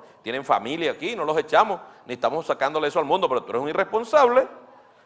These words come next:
que te parece que quinientos son, quinientos mil son importantes, pero que cinco millones no son importantes. Abuela tus matemáticas, pues. Y así se van por el mundo. Esa es mi mayor, ah, pesadilla,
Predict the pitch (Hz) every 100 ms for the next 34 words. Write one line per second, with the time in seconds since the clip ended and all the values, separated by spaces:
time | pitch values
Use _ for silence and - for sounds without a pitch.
0 | - 135 143 135 135 180 160 160 156 175
1 | 202 190 190 165 160 156 156 170 202 196
2 | 190 170 208 226 202 160 156 175 190 180
3 | 175 180 175 170 165 143 131 120 - -
4 | _ _ _ _ - 127 139 156 156 131
5 | 120 127 95 76 - _ _ _ _ _
6 | _ _ _ _ _ 143 147 143 202 190
7 | 196 226 185 170 143 117 - - 113 175
8 | 180 135 131 156 - 165 180 143 98 -
9 | _ _ _ _ _ _ 139 - 131 143
10 | 120 98 69